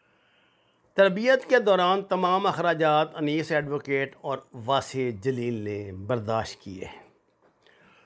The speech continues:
उमर शाहिद हामिद ने बताया कि अब तक की तफ्तीश के दौरान दो अहम नाम अनीस एडवोकेट और वासे जलील के आए हैं। इस सिलसिले में अनीस एडवोकेट को दो मरतबा तफ्तीश के लिए बुलाया जा चुका है।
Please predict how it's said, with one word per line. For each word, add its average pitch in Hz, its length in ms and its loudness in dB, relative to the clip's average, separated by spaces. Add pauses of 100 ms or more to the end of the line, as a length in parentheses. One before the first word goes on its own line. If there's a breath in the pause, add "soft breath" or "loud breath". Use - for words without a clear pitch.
(440 soft breath)
उमर 269 240 8
शाहिद 262 300 2
हामिद 220 240 2
ने 240 120 0
बताया 170 380 2
कि 190 140 -4
अब 185 320 0
तक 220 140 0
की 214 100 -4
तफ्तीश 175 440 -6
के 196 140 -4
दौरान 143 400 0 (140)
दो 190 420 4 (140)
अहम 156 400 -2 (680)
नाम 135 420 2
अनीस 135 360 -2
एडवोकेट 135 480 -2
और 127 60 -6
वासे 123 300 0
जलील 127 340 -4
के 135 180 -4
आए 110 260 -2
हैं। 143 260 -2 (560 soft breath)
इस 190 180 -2
सिलसिले 202 340 2
में 214 60 4
अनीस 175 320 0
एडवोकेट 190 400 -2
को 185 140 -2
दो 147 220 0
मरतबा 190 360 0
तफ्तीश 160 400 -6
के 170 120 -6
लिए 160 180 -2
बुलाया 123 280 0
जा 110 220 -4
चुका 165 260 -2
है। 147 300 2